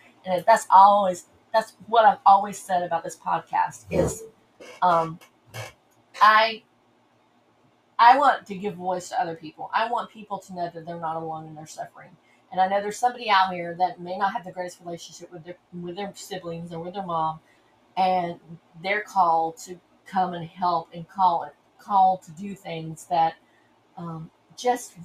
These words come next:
really, really, really just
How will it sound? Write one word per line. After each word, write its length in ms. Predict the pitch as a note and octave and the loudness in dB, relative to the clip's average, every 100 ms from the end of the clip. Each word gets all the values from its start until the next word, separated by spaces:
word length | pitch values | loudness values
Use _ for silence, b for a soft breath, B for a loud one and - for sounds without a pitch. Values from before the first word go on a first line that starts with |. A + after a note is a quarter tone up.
| G3+ G#3 | -16 -10
really, 520 | C4 B3 G#3+ E3+ D#3+ E3+ G#3 | -4 -4 -4 -6 -8 -14 -18
really, 320 | A3+ F#3+ F3 | -12 -8 -8
really 680 | E3 E3+ F#3+ G3+ F#3+ F3+ E3 | -10 -14 -8 -6 -4 -6 -8
just 560 | - F3+ E3 - - | -4 -2 -2 -8 -20